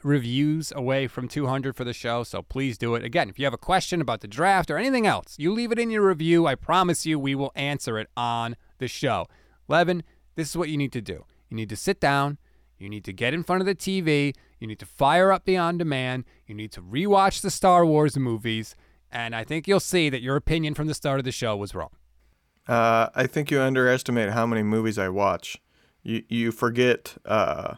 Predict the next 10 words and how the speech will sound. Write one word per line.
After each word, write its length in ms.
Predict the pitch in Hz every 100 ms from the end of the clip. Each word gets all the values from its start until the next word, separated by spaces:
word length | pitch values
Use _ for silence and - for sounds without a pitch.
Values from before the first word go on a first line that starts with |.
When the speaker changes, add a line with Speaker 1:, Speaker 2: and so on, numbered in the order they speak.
| _
Speaker 2:
what 320 | - 113 113
I'm 160 | 110 107
able 240 | 110 107
to 160 | 98 107
do 460 | 101 107 101 95 -
when 180 | - 104
I'm 140 | 98
not 240 | 98 92
at 60 | 71
home. 500 | - 107 95 -